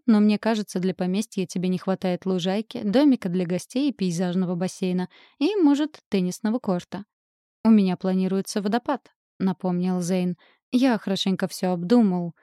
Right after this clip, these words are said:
когда секретарша вывела меня из состояния комы, вызванного шоком и благоговением». Дарби переступила с ноги на ногу,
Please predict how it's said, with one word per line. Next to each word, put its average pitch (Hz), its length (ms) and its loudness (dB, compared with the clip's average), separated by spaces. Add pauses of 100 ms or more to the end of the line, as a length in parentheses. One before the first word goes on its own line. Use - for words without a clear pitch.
(200)
когда 175 400 -2
секретарша 185 680 -2
вывела 180 320 0
меня 180 260 0
из 175 80 -4
состояния 180 560 -2
комы, 262 340 4 (240)
вызванного 185 600 0
шоком 233 480 0
и - 20 2
благоговением». 180 880 2 (800)
Дарби 180 460 -2
переступила 180 680 -4
с - 140 -12
ноги 185 240 0
на 180 180 0
ногу, 185 320 -2